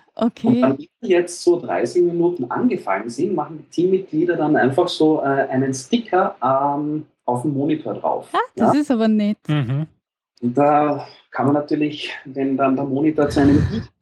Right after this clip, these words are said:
Speaker 2: mutiert, dann
Speaker 1: <laughs>
Speaker 2: sehen, was hier los ist. Auch ganz eine kreative Lösung, die ich mal in Stuttgart und in Hamburg gesehen habe,
Speaker 1: Mhm.
Speaker 2: äh, ist, die haben eine Murmelbahn verwendet auf Teamebene. Kennst du
Speaker 1: Okay.
Speaker 2: Murmelbahn? Also
Speaker 1: Ja,
Speaker 2: diese
Speaker 1: ja.
Speaker 2: Glaskugeln.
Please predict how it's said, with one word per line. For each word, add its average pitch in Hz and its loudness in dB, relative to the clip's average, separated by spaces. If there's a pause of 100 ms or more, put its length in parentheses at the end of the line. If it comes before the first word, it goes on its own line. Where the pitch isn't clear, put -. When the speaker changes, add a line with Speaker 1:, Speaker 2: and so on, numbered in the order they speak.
Speaker 2:
mutiert, - -2 (160)
dann 160 4 (140)
Speaker 1:
<laughs> - -20
Speaker 2:
sehen, - -4 (540)
was 113 0
hier 180 4
los 147 0
ist. 101 -4
Auch - -6
ganz 165 0
eine 180 2
kreative 170 -2
Lösung, 143 2
die 147 -2
ich 139 -12
mal 135 -8
in 123 4
Stuttgart 160 -2
und 131 -8
in 113 -4
Hamburg 151 0
gesehen 120 -2
habe, 185 0 (140)
Speaker 1:
Mhm. 240 4
Speaker 2:
äh, 254 4 (200)
ist, - -18 (180)
die 254 2
haben - -2
eine 120 -6
Murmelbahn 120 0
verwendet 82 -2 (240)
auf 90 -6
Teamebene. 90 -2 (180)
Kennst - 2
du 359 6
Speaker 1:
Okay. - 4
Speaker 2:
Murmelbahn? - -2
Also - 0
Speaker 1:
Ja, 277 4
Speaker 2:
diese 277 4
Speaker 1:
ja. 294 2 (500)
Speaker 2:
Glaskugeln. - 0